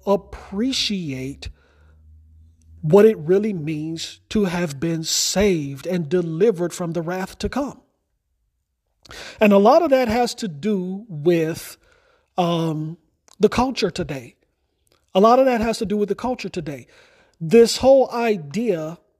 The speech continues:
of the sinfulness of humanity, that human beings are born sinful and radically depraved. This is such an obnoxious, uh, uh, uh,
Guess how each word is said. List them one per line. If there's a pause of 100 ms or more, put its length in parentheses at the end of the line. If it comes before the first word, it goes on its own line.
(680)
of
the
sinfulness
of
humanity,
that
human
beings
are
born
sinful (540)
and
radically
depraved. (680)
This (360)
is
such
an
obnoxious, (720)
uh,
uh,
uh,